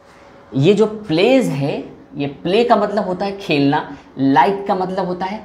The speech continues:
पसंद करना, तो दरअसल ये verb है, ये भी verb है।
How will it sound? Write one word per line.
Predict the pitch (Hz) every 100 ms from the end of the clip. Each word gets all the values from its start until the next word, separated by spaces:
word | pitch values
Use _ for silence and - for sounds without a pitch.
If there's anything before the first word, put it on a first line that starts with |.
| -
पसंद | 190 185 175 -
करना, | 107 101 - - - - -
तो | 139
दरअसल | 120 160 185 151 156 196 -
ये | 127 139 202 - - 113
verb | 113 107
है, | 98 - - - - _ - - _ - _ - - - - -
ये | 127 127
भी | 120 165 302 - - - - _ - _ _ -
verb | 131 127 113 90
है। | 87